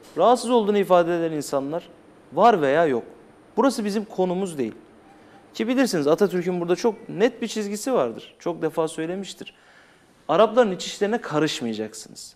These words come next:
Vasiyetidir bu Atatürk'ün. Ya bize bugünü görmüş, zaten her şeyi görmüş önder, ulu önder. Bugünü de görmüş. "Arapların iç işlerine karışmayın." diyor. Biz bugün karışa karışa bu hale geldik.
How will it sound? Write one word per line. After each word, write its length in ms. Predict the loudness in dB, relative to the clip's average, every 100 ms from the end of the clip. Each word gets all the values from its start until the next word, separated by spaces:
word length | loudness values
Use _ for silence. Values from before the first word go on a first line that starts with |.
| _ 0
Vasiyetidir 720 | 0 4 2 4 2 2 2
bu 100 | 0
Atatürk'ün. 540 | -2 -16 -18 -20 -20 _ _ _ _ _ _ _ _ _
Ya 80 | -20 -14 -6
bize 480 | -2 0 -2 -2
bugünü 320 | -2 0 0 2
görmüş, 560 | 4 4 2 -8 -18 _ _ _
zaten 300 | 0 2 2
her 260 | 4 6 6
şeyi 300 | 4 2 4
görmüş 480 | 4 4 2 -8 -12 -20 -20 _ -20 _ _
önder, 400 | 4 4 4 4
ulu 220 | 2 4
önder. 440 | 4 2 -2 -4 -6 _ _
Bugünü 320 | 0 4 4 4
de 100 | 4
görmüş. 460 | 2 0 -6 -10 -20 -20 -20 0
"Arapların 420 | 4 4 2 -6
iç 100 | -8
işlerine 340 | -8 -6 -6
karışmayın." 640 | -4 -4 -2 -4 -10 -12 -14
diyor. 120 | -20 _ _ _ _
Biz 180 | -2 -2
bugün 200 | -4 -4
karışa 420 | 2 2 2 -4
karışa 360 | -2 -2 -2 0
bu 100 | 0
hale 200 | -2 -8
geldik. 340 | -12 -18 -20